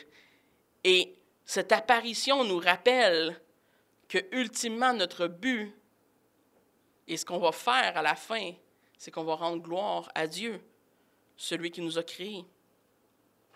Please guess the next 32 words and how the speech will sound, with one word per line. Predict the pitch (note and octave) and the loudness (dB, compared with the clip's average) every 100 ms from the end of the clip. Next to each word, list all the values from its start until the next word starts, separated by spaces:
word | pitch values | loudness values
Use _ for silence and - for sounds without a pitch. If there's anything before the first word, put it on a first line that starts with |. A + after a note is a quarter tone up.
| _ _ _ _ _ _ _ _ _ _ _ _ _ _ _ _ _ _ _ _ - | _ _ _ _ _ _ _ _ _ _ _ _ _ _ _ _ _ _ _ _ -4
Notre | G3 F#3+ G#3 | -2 0 0
but | G3 A3 C4+ | -2 -4 -2
est | F3 | -2
de | E3+ | -4
glorifier, | E3+ F3 E3+ E3+ - F3 - _ _ _ _ _ _ _ _ _ F#3+ | 0 0 0 -8 -10 -12 -12 _ _ _ _ _ _ _ _ _ -16
d'élever, | E3 F#3+ F3+ F3 F3 - _ _ _ | 2 2 2 -6 -8 -10 _ _ _
de | E3 | -6
célébrer | - - G#3+ G3+ G3 F#3 | -2 0 0 -2 -6 -6
Dieu | F3+ A3 | -6 0
dans | F3 | -2
tout | E3+ A#3+ | -2 -8
ce | - | -4
que | G#3 | 0
l'on | F#3 | 0
fait. | F#3 B3+ G#3+ - _ _ _ _ _ _ _ | 0 0 -2 -6 _ _ _ _ _ _ _
Parce | - | -8
que | - | -6
Dieu | F#3 F3 | -8 -6
le | G#3 | -4
mérite, | G3+ G3+ B3+ B3 | -2 -2 -2 -2
parce | D#3+ - | -6 -4
que | E3+ | -8
Dieu | E3+ F#3+ | -6 -2
est | |
notre | F3 E3+ | -2 -2
Créateur, | - F3 E3+ A3+ A#3 F3 | -2 0 2 0 -2 -4
notre | E3 D#3+ | -6 0
Père, | - A#3 G3+ D3+ - - - | 4 4 2 -4 -8 -20 -8
notre | D#3 - | -8 -4
Sauveur, | G3 F#3+ F#3+ A#3 F#3+ | -2 -2 -2 -2 -2
notre | E3 D#3+ E3+ | -4 -8 -8
Messie. | G3 - - B3+ | -6 -6 -6 -10